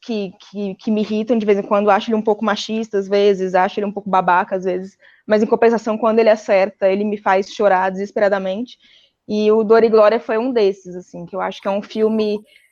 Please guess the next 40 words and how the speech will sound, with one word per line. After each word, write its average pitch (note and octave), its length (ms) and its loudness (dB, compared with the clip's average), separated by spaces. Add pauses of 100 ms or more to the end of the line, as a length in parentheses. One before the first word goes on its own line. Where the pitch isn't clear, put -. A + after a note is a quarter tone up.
(460)
é D4 160 4
muito D4 300 2
autobiográfico, A3 920 2
ele A#3+ 140 -2
mesmo A3 300 -4
já A3 80 -2
admitiu G3+ 440 -6
isso, A#3+ 200 -6
não G#3+ 80 2
é A3+ 40 0
tudo A#3+ 400 -6
que A#3 100 -14
tá A3+ 100 0
ali G3+ 200 -2
que G3+ 200 -4
é - 20 2
autobiográfico, F#3+ 720 0
mas G3 160 -2
é G3+ 60 0
um G3+ 60 -2
filme A3+ 140 -6
extremamente A#3 460 -4
pessoal. A3+ 640 0
O G#3+ 160 -4 (160)
personagem G#3+ 460 0
principal, F#3+ 440 -2
que F3+ 140 -8
é F3 80 -4
interpretado F#3 480 -4
pelo F#3 140 -4
Antônio F#3+ 180 -4
Bandeiras, F#3 520 -2 (440)
é G#3 220 6
um G#3 400 -2
diretor G#3 360 0
de G3 100 -18
cinema A3 680 -4 (340)
que G#3+ 140 -2
vai G3 560 2
trabalhar, F#3+ 380 0